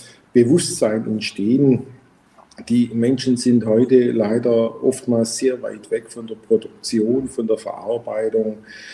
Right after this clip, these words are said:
Und, äh, man muss auch sagen, allein Landwirtschaft, aber auch die gesamte Lebensmittelweiterverarbeitung ist auch schon ein sehr, sehr komplexes Thema.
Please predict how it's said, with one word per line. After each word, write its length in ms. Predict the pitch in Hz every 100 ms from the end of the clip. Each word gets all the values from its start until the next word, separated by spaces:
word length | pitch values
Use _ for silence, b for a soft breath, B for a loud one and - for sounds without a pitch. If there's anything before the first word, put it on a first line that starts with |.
| B _
Und, 380 | - 107 107 104
äh, 340 | 104 104 101 -
man 200 | 110 110
muss 200 | 113 110
auch 160 | 113 101
sagen, 500 | - 87 110 101 98 - -
allein 380 | 95 92 101
Landwirtschaft, 680 | 98 117 120 113 - 107 -
aber 220 | 101 95
auch 120 | - -
die 120 | -
gesamte 440 | 104 - 104 110 101
Lebensmittelweiterverarbeitung 2500 | 98 120 120 117 113 107 107 104 - - - - _ - 92 135 - - 85 - 76 - 76 - 104 -
ist 300 | 156 - -
auch 280 | 113 110 -
schon 280 | - 110
ein 200 | 101 101
sehr, 320 | 101 - 113 101
sehr 260 | - 98
komplexes 760 | - - 90 90 - - - -
Thema. 420 | - 73 78 -